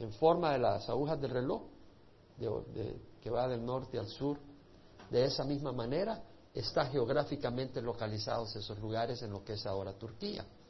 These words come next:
Y Pedro dice, eh, "elegidos según el previo conocimiento de Dios por la obra santificadora del Espíritu, para obedecer a Jesucristo y ser rociados con su sangre, gracia y paz os sean multiplicados".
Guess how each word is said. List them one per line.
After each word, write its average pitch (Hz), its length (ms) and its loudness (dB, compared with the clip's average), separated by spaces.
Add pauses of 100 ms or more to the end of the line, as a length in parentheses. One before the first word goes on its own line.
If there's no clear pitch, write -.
(600)
Y 151 100 2
Pedro 226 400 12
dice, 180 540 10 (400)
eh, 156 180 6
"elegidos 180 760 10
según 170 300 6
el - 180 2
previo 233 400 10
conocimiento 170 800 2
de 143 120 6
Dios 156 300 4
por 139 160 0
la 120 160 6
obra 180 240 8
santificadora 139 920 0
del 120 200 2
Espíritu, - 800 0 (2000)
para 160 240 12
obedecer 156 440 12
a 185 100 12
Jesucristo 185 520 6
y 139 60 0
ser 165 200 6
rociados 151 520 4
con 131 160 -6
su 117 100 -10
sangre, 120 560 4
gracia 147 480 6
y 117 120 -4
paz 156 380 8
os 123 140 -4
sean 127 240 2
multiplicados". 110 880 10